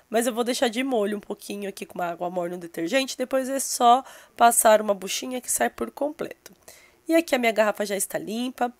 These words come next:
Vamos usar uma tinta chalk pra fazer a decoração dela. Essa tinta que eu estou usando é um azul turquesa e olha só, gente, que delicadeza que vai ficando aqui a pintura feita com a esponjinha.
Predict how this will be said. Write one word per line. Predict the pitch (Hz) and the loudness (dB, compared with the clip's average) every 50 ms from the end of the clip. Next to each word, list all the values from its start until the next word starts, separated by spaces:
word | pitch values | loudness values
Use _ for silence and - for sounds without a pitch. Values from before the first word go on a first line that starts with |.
| - - - _ _ - | -20 -20 -20 _ _ 0
Vamos | 226 262 269 277 285 240 | 2 2 2 2 2 -2
usar | 262 247 247 220 214 | 2 6 6 6 6
uma | 226 214 220 | 6 0 -2
tinta | - - 208 208 - 254 - | -4 -6 -8 -6 -6 -6 -4
chalk | - - - 208 190 180 - - - | -4 -2 2 2 2 2 0 -6 -12
pra | - 214 | -12 -10
fazer | 214 - 190 196 185 | -8 -8 -6 -6 -4
a | |
decoração | 175 190 - - 185 180 185 190 - - - 165 151 160 | -6 -6 -6 -4 -2 -2 0 0 -2 -2 -4 -6 -8 -10
dela. | 160 160 165 175 185 208 247 254 269 _ _ - - - - - - _ _ _ _ | -8 -6 -4 0 0 0 -2 -2 -8 _ _ -20 -20 -20 -20 -20 -20 _ _ _ _
Essa | - 233 254 - 233 | 2 4 4 2 -2
tinta | - - 226 - 214 | -4 -6 -8 -8 -6
que | - 208 | -4 -4
eu | 196 | -4
estou | 202 - - 185 180 180 | -4 -4 -4 -4 -6 -6
usando | 180 - - 185 170 170 165 165 170 _ - - _ _ - | -4 -4 -4 -4 -4 -6 -6 -8 -14 _ -20 -20 _ _ -2
é | 185 | 0
um | 190 185 | 2 2
azul | 190 185 175 165 | 0 0 -2 -6
turquesa | - - - - - - 254 254 269 294 311 269 | -10 -12 -18 -20 -12 -6 -4 -2 -2 -2 -2 -2
e | 277 269 | -2 -2
olha | 254 269 311 | -2 -2 -2
só, | 320 - - - - | -2 -2 -2 -2 -4
gente, | - 220 196 190 - - | -4 -6 -10 -10 -12 -12
que | - - 254 | -12 -10 -10
delicadeza | 220 254 254 240 254 - - 233 214 214 190 185 208 208 | -6 -6 -6 -6 -6 -8 -8 -8 -6 -6 -6 -6 -6 -8
que | - - 196 | -10 -8 -6
vai | 208 202 | -6 -6
ficando | 202 - - 254 - - 202 190 | -6 -6 -14 -14 -8 -8 -6 -6
aqui | 196 202 - - | -6 -8 -6 -6
a | 196 | -8
pintura | - - 220 233 - - 202 185 185 185 208 220 | -8 -8 -16 -14 -12 -10 -10 -8 -6 -6 -6 -6
feita | - - 202 190 - - | -6 -6 -8 -8 -8 -8
com | - | -8
a | 214 214 | -6 -6
esponjinha. | - - - 208 254 262 - - - - | -6 -6 -8 -10 -10 -10 -12 -16 -16 -20